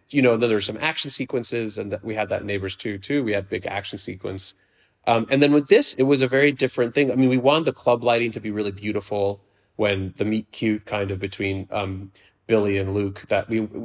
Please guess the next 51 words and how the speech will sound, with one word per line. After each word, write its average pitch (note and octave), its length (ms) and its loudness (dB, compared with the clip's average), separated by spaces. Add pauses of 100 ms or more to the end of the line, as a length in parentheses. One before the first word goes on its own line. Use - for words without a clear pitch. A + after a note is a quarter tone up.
(160)
that A#2 140 2
we A#2 100 -2
needed C3+ 240 4
that A#2 180 2
to A#2 60 -12
be A2 80 -4
beautiful. G2+ 480 -2
And F#2+ 100 -2
so G2+ 80 -2
we G2 180 -4 (280)
had A#2 240 2
this A2+ 160 0
kind G#2 240 -4
of G2 180 -8
dark, G#2+ 400 4 (300)
gritty A#2 240 4
lighting G#2 320 2
with F#2+ 100 -4
these G2+ 160 -6
flashes A2 540 -2
of G2 80 -2
orange F#2+ 680 -2
and F#2+ 220 -8
red F#2+ 220 -2
that F2+ 120 -4
were - 60 -10
very F#2 240 -6
beautiful, F#2+ 640 -6
uh, F#2 300 -4
over, F#2 380 -6 (400)
uh, F#2 240 0
Luke, G2 400 -6
um, F#2 440 -8 (480)
and G#2+ 140 -6
Billy F#2+ 280 2
when F#2 140 -2
they're F2+ 100 -4
meeting F#2 260 -6
each F2+ 200 -6
other. F#2 320 -6 (540)
And C3 140 4
then, C3 140 4
but C3 140 0
then C#3+ 120 4
for D3 120 0
the C#3+ 80 4
most C3+ 340 2
part, A2 320 2
I A2+ 200 2
actually, B2 420 2
I, G#2+ 120 2